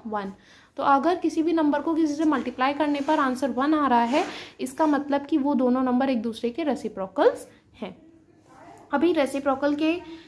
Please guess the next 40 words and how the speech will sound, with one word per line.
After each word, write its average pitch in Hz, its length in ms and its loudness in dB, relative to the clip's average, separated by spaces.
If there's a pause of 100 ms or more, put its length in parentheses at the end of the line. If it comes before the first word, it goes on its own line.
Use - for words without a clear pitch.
(220)
जो 254 160 0
प्रॉपर्टीज 262 680 0
हैं 311 120 0
वो 302 160 0
ये 285 240 2
हैं, 254 300 -4
सबसे 269 280 -6
पहली 269 200 -4
प्रॉपर्टी 285 420 -2
ये 269 180 0
है 269 220 -2 (340)
कि 330 140 4
वन 285 360 4 (120)
अकेला 285 400 0
ऐसा 339 300 0
नंबर 294 320 2
है 320 180 2
जिसका 320 340 0 (200)
रेसिप्रोकल 269 760 2
वन 277 260 2
खुद 285 260 0
ही 285 200 6
होता 226 340 0
है, 190 160 -12 (500)
ठीक 294 140 -6
है। 381 140 -6 (380)
जो 302 180 2
ज़ीरो 294 360 4
है, 392 340 2
ज़ीरो 294 280 2
का 349 120 2
कोई 320 240 2
रेसिप्रोकल 320 600 2
नहीं 349 180 0
होता 320 260 2
है, 339 260 4
क्योंकि 320 440 -2 (320)
अगर 294 240 0
आप 330 200 4
ज़ीरो 285 360 2